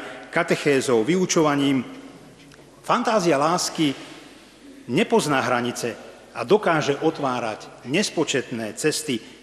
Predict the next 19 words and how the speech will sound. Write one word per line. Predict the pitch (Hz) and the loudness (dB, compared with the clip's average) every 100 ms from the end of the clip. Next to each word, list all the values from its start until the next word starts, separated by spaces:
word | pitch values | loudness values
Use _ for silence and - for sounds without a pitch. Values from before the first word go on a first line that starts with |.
| - | -2
ktorými | 247 233 202 170 | 4 6 6 6
možno | 160 151 131 | 4 2 -2
prinášať | - 151 208 208 139 - 113 - - - - - | -2 0 2 2 0 -4 -10 -14 -20 -20 -20 -16
dych | 107 190 226 - | 0 2 2 2
evanjelia | 160 151 139 131 127 117 104 - - - - | 4 4 2 4 4 2 -2 -12 -18 -20 -12
do | 113 113 | -8 -2
najrôznejších | 127 175 208 202 160 165 - 147 - | 0 4 6 4 4 0 0 -2 0
kultúr | 131 117 123 113 104 - - - | 0 2 0 0 -4 -12 -18 -12
a | |
sociálnych | - - 131 156 139 143 - | -6 -4 -2 0 0 0 0
prostredí. | 135 135 110 95 90 - - - - _ _ _ - | -2 -2 -6 -8 -14 -18 -20 -20 -20 _ _ _ -12
Toľko | 95 101 87 | -10 -8 -8
opäť | 92 - | -10 -12
citát | - 98 92 - - - - _ _ _ _ _ - | -8 -8 -8 -14 -20 -20 -20 _ _ _ _ _ -20
od | 95 | -16
svätého | - 98 101 | -14 -10 -10
otca | 98 - 92 | -10 -10 -12
pápeža | 92 - 90 92 98 | -14 -12 -12 -10 -8
Františka. | - 139 113 - | -2 -2 -2 -10